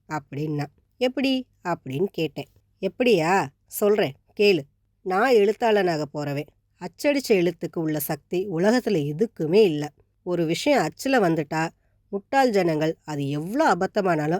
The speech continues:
அப்படியே விழுங்கிடுவாங்க. இந்த உலகத்தை முன்னுக்கு கொண்டு வரதுக்கு எழுத்தாளனாவது ஒண்ணு தான் சரியான வழி" அப்படின்னா. "ரொம்ப சந்தோஷம்" அப்படின்னேன்.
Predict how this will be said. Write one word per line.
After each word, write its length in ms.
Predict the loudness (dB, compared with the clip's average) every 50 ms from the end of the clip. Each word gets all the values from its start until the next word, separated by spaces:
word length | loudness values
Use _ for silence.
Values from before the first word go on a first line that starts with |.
| -4 _
அப்படியே 460 | -10 -10 -10 -8 -6 -2 0 2 2 4
விழுங்கிடுவாங்க. 680 | 4 2 0 0 0 0 0 -2 -2 -4 -6 -6 -8 -10 _ _ _ _ _ _ -6
இந்த 180 | -2 0 2
உலகத்தை 440 | 4 4 4 4 2 0 0 -2 -2
முன்னுக்கு 360 | 0 0 2 0 0 0 -2
கொண்டு 260 | -2 0 0 0 0 0
வரதுக்கு 480 | -2 -2 -2 -4 -4 -6 -4 -6 -6 -6 _ _ _ _ _ -10
எழுத்தாளனாவது 1040 | -6 -4 -2 -2 -2 -2 0 2 2 4 4 4 4 2 2 0 0 -2 -2 -2 0
ஒண்ணு 200 | 0 2 2 2
தான் 140 | 2 0 -2
சரியான 520 | -2 -2 -4 -2 0 0 2 2 2 2
வழி" 280 | 2 2 0 0 -2 _ _ _
அப்படின்னா. 560 | -12 -12 -12 _ -6 -4 -2 -2 -2 -4 -4 -8 _ _ _ _ _ _ _ -10
"ரொம்ப 360 | -8 -6 -4 -2 0 0 2
சந்தோஷம்" 540 | 2 2 2 2 2 0 -2 -2 -6 -8 _ _ _ -12
அப்படின்னேன். 600 | -12 -12 -10 -8 -6 -4 -2 -2 -2 -2 -4 -8